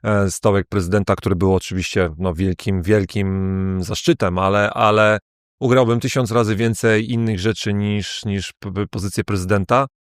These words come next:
E, oczywiście to wszystko, co było powiedziane, to było sarkastycznie powiedziane, a to, że media łapią i, i, i połykają wiele, wiele takich, e,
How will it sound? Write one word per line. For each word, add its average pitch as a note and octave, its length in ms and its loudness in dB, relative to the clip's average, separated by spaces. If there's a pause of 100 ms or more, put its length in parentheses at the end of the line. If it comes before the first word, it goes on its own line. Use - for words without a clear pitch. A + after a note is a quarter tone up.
(380)
E, A2 340 2
oczywiście A#2 380 0
to - 80 -6
wszystko, - 280 -4
co A#2 100 0
było G#2 160 2
powiedziane, G#2 240 0
to F#2+ 80 0
było G2 120 0
sarkastycznie G#2 600 -2
powiedziane, F2+ 400 0
a F2+ 40 -2
to, A2 160 -2
że G2 140 0
media G2+ 300 2
łapią G2 460 0
i, F#2+ 60 0
i, G2+ 440 -4
i G2 60 -8
połykają G2 600 0
wiele, F#2+ 420 0
wiele G2 300 0
takich, F#2 540 -4
e, F#2 580 2